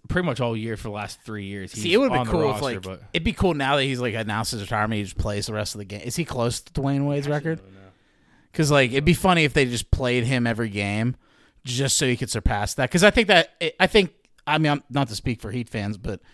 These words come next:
Speaker 2: I feel like if I was a Heat fan, I would be cool with Udonis Haslem being the most games played in a Heat uniform. I think that would be cool. Even though it's passing Dwayne Wade. It's like Dwayne Wade did leave to go other places.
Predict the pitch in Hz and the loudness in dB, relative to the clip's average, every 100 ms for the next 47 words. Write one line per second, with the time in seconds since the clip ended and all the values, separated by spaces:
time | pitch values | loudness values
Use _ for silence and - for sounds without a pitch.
0 | _ _ _ _ _ - 151 123 120 127 | _ _ _ _ _ -4 -2 0 0 0
1 | 120 104 117 - 110 101 107 98 101 131 | -2 -4 -6 -6 -4 -2 -4 -6 -10 -8
2 | 107 107 98 104 101 123 101 104 104 101 | -8 -10 -8 -8 -6 -6 -6 -8 -8 -8
3 | 98 101 98 98 107 _ _ _ _ _ | -6 -6 -6 -8 -10 _ _ _ _ _
4 | _ _ _ _ _ _ _ - 139 123 | _ _ _ _ _ _ _ -8 -4 -4
5 | - 123 107 - 113 107 101 95 113 101 | -4 -4 -6 -4 -4 -2 -4 -6 -6 -6
6 | 101 101 - 101 95 98 104 - - - | -6 -8 -8 -10 -8 -10 -12 -18 -20 -20
7 | - - - - - - - _ _ _ | -20 -20 -20 -20 -20 -20 -20 _ _ _
8 | _ _ _ _ _ _ - 123 123 110 | _ _ _ _ _ _ -10 -4 -2 -2
9 | 101 98 - 98 92 - 160 170 165 151 | -2 -6 -10 -10 -10 -8 2 4 6 4
10 | - - 127 123 135 113 110 107 107 107 | 2 -2 -2 -2 -4 -4 -4 -4 -4 -2
11 | 101 101 120 156 185 185 170 139 143 127 | -4 -4 -4 -2 0 2 2 0 -2 -4
12 | 131 135 131 120 107 123 120 113 107 _ | -8 -6 -6 -8 -4 -2 0 -2 -4 _
13 | _ - 127 113 - 123 98 101 101 - | _ -6 -4 -2 0 0 -4 -6 -10 -10
14 | - | -12